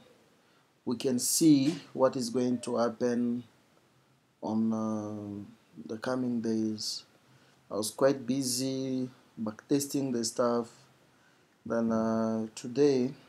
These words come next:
I wanna show something that, um, always send people to the wrong side of the market.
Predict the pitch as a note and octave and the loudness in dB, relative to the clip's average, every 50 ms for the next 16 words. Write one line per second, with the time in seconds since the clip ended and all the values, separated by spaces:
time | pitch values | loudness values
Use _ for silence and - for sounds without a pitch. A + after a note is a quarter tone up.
0 | - - _ - - A#2 A#2 B2+ C3+ B2+ - - C3+ C3 B2+ A#2+ - - B2+ A#2+ | -20 -20 _ -10 -6 -4 -2 -2 -2 -2 -2 -2 -2 -2 -2 -4 -2 -2 0 2
1 | A#2+ A#2 A2+ B2 A#2+ A#2+ B2 B2+ B2 - - - _ _ _ _ _ _ - - | 2 0 0 0 -2 -2 -2 -4 -6 -10 -18 -20 _ _ _ _ _ _ -20 -20
2 | - - - - - _ - B2 B2 A#2+ A#2 A2+ - - C#3+ C3 B2+ B2 B2 B2+ | -20 -20 -20 -20 -16 _ -4 0 0 0 0 0 0 2 4 4 6 6 4 4
3 | A#2+ B2 B2+ - - - - - - - - - - - - - - - - - | 2 0 -2 -6 -10 -12 -14 -16 -20 -20 -20 -20 -20 -20 -20 -20 -20 -20 -20 -4
4 | - - D3+ D3+ D3 D3+ D3+ C#3 - - - - D3+ C#3+ C#3+ C3 - - C#3 A#2+ | 6 10 12 12 12 12 12 12 12 10 10 10 10 10 8 6 8 6 6 6
5 | - C3+ C#3 C3 B2 B2 A#2+ B2 A#2+ A#2+ B2 A#2 A#2+ B2 B2+ A#2 - - A#2+ A#2 | 8 6 6 8 8 6 4 2 4 4 6 6 6 4 4 2 2 2 4 4
6 | A2 A#2 A2+ - - - A2+ A2+ A#2+ A#2 A2+ - A#2+ A#2 A2+ A2 - - - | 4 2 0 0 0 2 2 4 4 2 2 2 2 2 2 0 -2 -4 -6